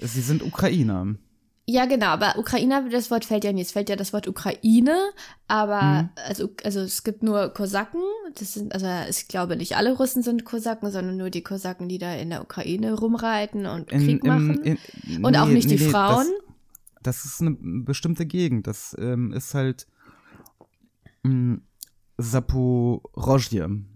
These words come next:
Speaker 2: Ja, weil
Speaker 1: Auf
Speaker 2: da
Speaker 1: Deutsch.
Speaker 2: wohnt er ja am Anfang nicht. Das ist ja nur die Republik, wo, ähm, äh, wo die quasi so ihren Stamm, ihre Quelle haben. Das ist ja ein bisschen wie, also es erinnert ganz stark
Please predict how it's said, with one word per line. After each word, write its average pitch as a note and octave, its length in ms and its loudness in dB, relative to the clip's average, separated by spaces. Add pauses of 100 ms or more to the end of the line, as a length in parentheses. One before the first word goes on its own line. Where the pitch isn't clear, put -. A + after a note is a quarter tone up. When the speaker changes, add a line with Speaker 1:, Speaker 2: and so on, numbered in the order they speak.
(240)
Speaker 2:
Ja, G#3+ 240 0
weil G#3+ 100 2
Speaker 1:
Auf G#3 40 2
Speaker 2:
da G#3+ 100 2
Speaker 1:
Deutsch. G#3+ 120 4
Speaker 2:
wohnt B3 140 4
er A3+ 100 2
ja F3+ 140 2
am E3+ 100 -4
Anfang E3+ 360 -8
nicht. F3+ 160 -10
Das G#3+ 100 -4
ist A#3 80 -2
ja C4 100 4
nur C4 140 4
die B3+ 100 0
Republik, A#3+ 760 -4 (100)
wo, A3 440 -2 (160)
ähm, G3 640 -6 (1120)
äh, - 1000 -14 (300)
wo G#3 120 -2
die A3 140 2
quasi G#3+ 400 2
so G#3 100 -2
ihren F#3+ 580 -2
Stamm, G#3 460 -2
ihre G3 180 -4
Quelle A3 380 -2
haben. G3+ 160 -2
Das F#3 100 -6
ist G3 100 -8
ja G#3+ 60 0
ein G3+ 100 -2
bisschen C4 360 0
wie, A#3 220 -2
also G3 200 0 (640)
es - 160 4
erinnert B3+ 480 4
ganz G#3+ 240 2
stark G3 540 0